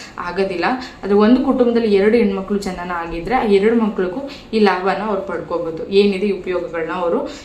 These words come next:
ಎಲ್ಲ ಪಡ್ಕೋಬಹುದು. ರೋಗ ನಿರೋಧಕ ಲಸಿಕೆ, ಅಂದ್ರೆ ಗವರ್ನಮೆಂಟ್ ಕಡೆಯಿಂದ ಅವ್ರು ಪ್ರತಿ ಹುಟ್ಟದಾಗಿಂದ ಏನು ಒಂದೂವರೆ ತಿಂಗಳು ಇಂಜೆ-, ಇಂಜೆಕ್ಷನ್ ಏನಾಗ್ತಾರೆ, ಎರಡೂವರೆ ತಿಂಗಳು,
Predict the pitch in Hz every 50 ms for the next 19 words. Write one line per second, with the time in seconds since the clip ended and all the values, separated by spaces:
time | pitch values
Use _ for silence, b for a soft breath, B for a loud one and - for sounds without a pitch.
0 | B B B 196 190 196 196 196 170 160 156 156 160 156 151 151 147 - - -
1 | - 196 202 202 208 214 240 233 220 202 190 190 190 185 185 180 196 196 185 165
2 | - - - - - - 185 190 208 233 247 208 196 185 190 196 226 240 240 226
3 | 220 208 196 190 180 175 175 190 208 214 202 208 - 190 180 180 208 196 196 190
4 | - - 214 220 220 208 202 202 196 190 190 190 190 185 185 180 180 190 190 190
5 | 190 196 180 185 185 185 180 170 180 185 180 - 175 185 180 190 190 - - 190
6 | 180 175 180 175 175 175 175 - 180 180 175 175 175 180 185 185 180 180 180 175
7 | 175 175 175 B